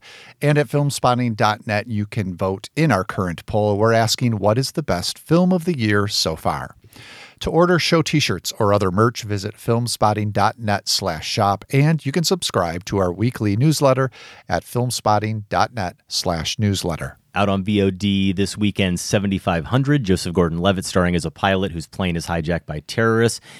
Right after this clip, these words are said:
Speaker 2: Baby Teeth, one I'm curious about, starring Ben Mendelsohn and S C Davis. Miss Juneteenth,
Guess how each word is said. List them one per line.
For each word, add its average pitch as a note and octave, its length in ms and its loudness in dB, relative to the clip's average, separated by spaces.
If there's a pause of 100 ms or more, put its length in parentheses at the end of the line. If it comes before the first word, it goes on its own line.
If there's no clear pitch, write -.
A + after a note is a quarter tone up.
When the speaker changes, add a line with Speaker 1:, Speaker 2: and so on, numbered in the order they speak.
Speaker 2:
Baby D#3+ 260 2
Teeth, D2 300 -6
one G2 180 4
I'm G#2+ 140 4
curious E2+ 320 -2
about, E2 240 -2
starring F2+ 280 -2
Ben G2 220 4
Mendelsohn F#2+ 520 0
and D#2+ 160 -4
S F2+ 140 -6
C D#2+ 180 -6
Davis. F#2+ 560 2 (600)
Miss A2+ 200 2
Juneteenth, A2 720 0